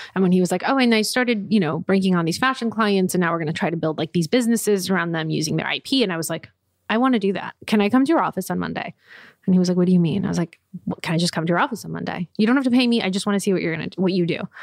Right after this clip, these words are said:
And then if you think I'm valuable, then you can hire me." And I just showed up at his, not joking, I literally <laughs> just showed up to his office on Monday. Um, but,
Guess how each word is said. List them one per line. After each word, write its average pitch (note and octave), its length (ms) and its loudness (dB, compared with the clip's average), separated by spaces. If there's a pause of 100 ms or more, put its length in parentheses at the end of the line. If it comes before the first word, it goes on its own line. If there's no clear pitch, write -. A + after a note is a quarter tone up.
(360)
And G3+ 80 4
then G3+ 100 4
if G3 180 0
you G3 80 2
think G3 200 0
I'm F#3 240 2
valuable, F3 540 0
then A#3+ 180 4
you A3+ 180 4
can A#3 440 2 (180)
hire E4 280 -2
me." - 260 -14 (160)
And F#3 120 0
I F#3+ 60 2
just G3 220 0 (260)
showed D#3+ 220 0
up E3+ 100 -4
at F#3 60 0
his, F3+ 80 0 (340)
not F3 300 0
joking, F3+ 340 -4
I D#3+ 80 -2
literally D#3+ 380 0
<laughs> - 0 -
just E3 340 0
showed - 240 2
up - 220 -6
to - 140 -16
his - 200 0
office - 480 -4
on F3 180 -2
Monday. E3+ 520 0 (500)
Um, F3+ 460 -2 (580)
but, - 280 0